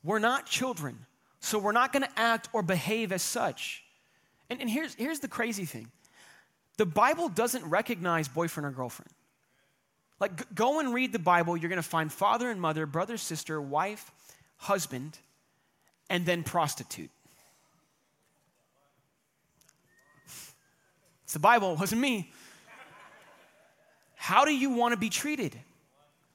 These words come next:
How should you be treating him or her?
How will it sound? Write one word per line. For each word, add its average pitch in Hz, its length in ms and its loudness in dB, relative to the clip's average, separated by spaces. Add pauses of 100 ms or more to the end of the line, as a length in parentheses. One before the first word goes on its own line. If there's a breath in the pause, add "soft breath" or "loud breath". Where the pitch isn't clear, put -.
(220 soft breath)
How 254 240 6
should 254 260 0
you 254 100 4
be 220 140 0
treating 226 320 -2
him 190 480 0 (580 soft breath)
or 214 140 2
her? 165 440 2